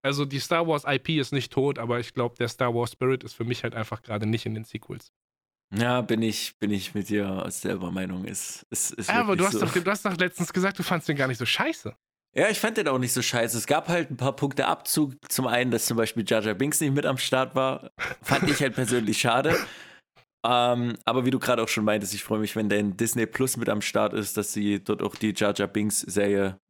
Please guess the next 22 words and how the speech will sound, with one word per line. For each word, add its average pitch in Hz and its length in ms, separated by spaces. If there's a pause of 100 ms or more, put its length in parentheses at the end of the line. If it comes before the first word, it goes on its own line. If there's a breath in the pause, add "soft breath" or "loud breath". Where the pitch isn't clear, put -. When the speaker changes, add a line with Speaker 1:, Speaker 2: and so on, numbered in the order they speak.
(140)
Speaker 2:
mit 101 200
raus 98 260
Speaker 1:
<laughs> - 240
Speaker 2:
wünschen, 98 440 (420 loud breath)
wird 104 200
reingezogen, 95 580
freue 92 240
ich 92 120
mich. 107 120
Speaker 1:
<laughs> - 300 (420)
Also 160 200
wir 160 100
spoilern 143 440
jetzt 120 200
ja 123 80
nicht, 123 160
was 123 140
in 131 80
Episode 120 340
neun 139 180
passiert 120 360
ist, 139 280